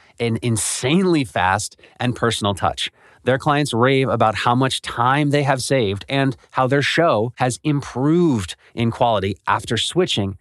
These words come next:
to Podcast Boutique. So, if you're ready to take your podcast to the next level, if you're an entrepreneur who has not outsourced yet and you're ready to do that, or your current post-production team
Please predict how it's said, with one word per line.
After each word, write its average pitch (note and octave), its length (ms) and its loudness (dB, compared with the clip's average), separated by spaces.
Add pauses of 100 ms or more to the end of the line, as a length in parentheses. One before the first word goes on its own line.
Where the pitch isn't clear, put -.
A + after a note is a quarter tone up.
to A#2+ 120 -4
Podcast F#2+ 460 -2
Boutique. - 340 -10
So, - 240 0 (300)
if D#3 200 -2
you're G3 100 4
ready F3 200 4
to D#3+ 100 -2
take D3+ 200 0
your D#3+ 120 2
podcast C#3 480 0
to C#3+ 80 0
the B2+ 80 2
next A#2+ 240 0
level, G2+ 260 2
if G#2 140 -4
you're A#2+ 80 4
an A#2 40 4
entrepreneur C3+ 380 2
who C3+ 140 0
has A#2+ 180 0
not C3 380 2
outsourced A2+ 480 -2
yet F#2+ 240 0
and G#2+ 100 -2
you're G#2+ 80 0
ready G#2 220 0
to G#2 160 -2
do C3 140 2
that, A#2 200 2 (140)
or E3 360 2 (200)
your - 160 0
current - 360 0
post-production A2 540 0
team G#2 320 -4